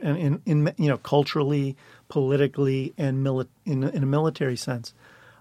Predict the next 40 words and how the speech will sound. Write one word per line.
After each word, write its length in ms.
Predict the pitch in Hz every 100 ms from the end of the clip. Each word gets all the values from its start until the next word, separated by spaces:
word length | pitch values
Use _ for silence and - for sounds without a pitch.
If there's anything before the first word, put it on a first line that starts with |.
| _
You 100 | 302
know, 340 | 226 190 226 190
th-, 200 | 214 160
his 140 | 160
inability 600 | 226 226 147 180 185 190
to 60 | 160
build 300 | 131 151 143
teams 560 | - 139 123 165 - -
and 180 | 160 143
actually 320 | 160 165 202
be 120 | 156
a 40 | 151
good 380 | 117 165 160 143
manager, 520 | 143 143 143 139 123
you 120 | 135
know, 80 | 160
in 80 | 156
a 40 |
completely, 480 | 151 170 254 262 202
to 180 | 143 175
me, 120 | 208
this 160 | 202 143
is 140 | 127
nonpartisan, 880 | 143 147 170 160 - 160 156 151 139
non-ideological 1000 | 143 151 156 147 147 135 135 127 131 131
observations. 600 | 131 - 135 170 151 131
This 100 | 160
is 80 |
just, 180 | 147 151 - - - - -
it, 120 | 214
whoever's 420 | - 196 226 214
in 80 | 185
the 80 | 170
White 260 | 147 151 139
House 140 | 139
should 160 | - 123
be 100 | 135
a 60 |
good 160 | 131 117
manager. 460 | 117 120 131 -